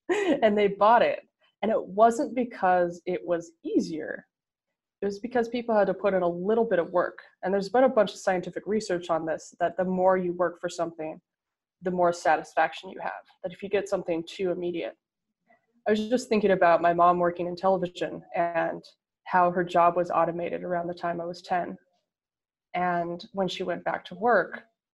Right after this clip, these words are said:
she was watching a computer do the job she did before, and somebody was watching her do the job. Suddenly, instead of a, a, a brief error, the problems were catastrophic,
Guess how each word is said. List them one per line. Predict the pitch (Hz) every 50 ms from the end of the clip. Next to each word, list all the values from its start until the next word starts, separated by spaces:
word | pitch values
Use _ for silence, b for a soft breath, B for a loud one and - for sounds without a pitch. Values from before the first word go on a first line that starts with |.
| _
she | - - - 202
was | 190 185 175 175
watching | 170 170 165 175 175 - 214 208
a |
computer | 202 - 180 - - 190 180 175
do | 170 170 170 170
the | 170 175
job | 170 - 165 156 160 160
she | - - 170
did | 180 170 170
before, | 180 170 - - 180 170 175 - - -
and | 196 185 185
somebody | - 185 175 180 170
was | 165 165 165 165
watching | - 160 160 - - 165
her | 170 160 - 175
do | 170 170 170 165
the | 156 -
job. | - - - - - - _ _ _ _ _ _ _ _ _ _ _ _ _ _ _ _ _ _ _ _
Suddenly, | - - - 262 269 262 262 233 208 202
instead | 190 185 190 - 196 180
of | 180 170 175
a, | 165 180 175 175 - -
a, | 175 175 175 - -
a | 180
brief | 180 180 - 185 220 202 190 - - -
error, | 190 220 208 185 - - - - - _ _ _ _ _ _ _ -
the | 196 190
problems | - - 214 226 214 196 180 -
were | 180
catastrophic, | 175 - 185 180 175 175 175 - - 190 190 190 185 - - 180 - - _